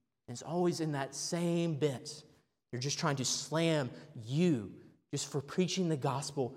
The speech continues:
of repentance and faith in Jesus Christ, of preaching repentance, and they slam you for saying, "How dare you? How dare you?" And some,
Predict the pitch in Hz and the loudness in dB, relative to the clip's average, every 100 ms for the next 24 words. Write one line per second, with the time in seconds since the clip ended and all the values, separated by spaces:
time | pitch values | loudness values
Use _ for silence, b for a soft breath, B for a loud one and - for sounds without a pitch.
0 | - 127 127 117 - 156 143 110 - - | -10 -8 -6 -6 -6 -4 -4 -8 -12 -16
1 | - _ _ _ - 120 - 147 139 139 | -18 _ _ _ -12 -12 -6 -4 -2 -4
2 | 127 120 117 120 - - 113 107 - - | -6 -6 -8 -10 -8 0 0 0 -6 -14
3 | - _ _ _ 120 - 185 180 - 160 | -18 _ _ _ -14 -4 0 0 0 0
4 | 143 143 151 127 - 127 113 - - - | -2 -2 -4 -4 -6 -10 -10 -10 -10 -10
5 | 160 185 202 135 98 - b b b - | -4 2 2 2 -4 -12 b b b -8
6 | 131 - 127 110 101 104 b b 202 - | -6 -4 -6 -6 -8 -12 b b -14 -12
7 | 113 123 92 - - _ _ _ _ _ | -8 -8 -8 -12 -20 _ _ _ _ _
8 | _ _ _ 233 180 - 117 120 107 - | _ _ _ -14 -14 -12 -8 -8 -8 -14
9 | - _ _ _ _ _ _ _ _ _ | -20 _ _ _ _ _ _ _ _ _
10 | _ _ _ _ _ _ _ _ _ - | _ _ _ _ _ _ _ _ _ -12
11 | 117 - - - 135 123 95 | -8 -6 -4 0 0 0 -2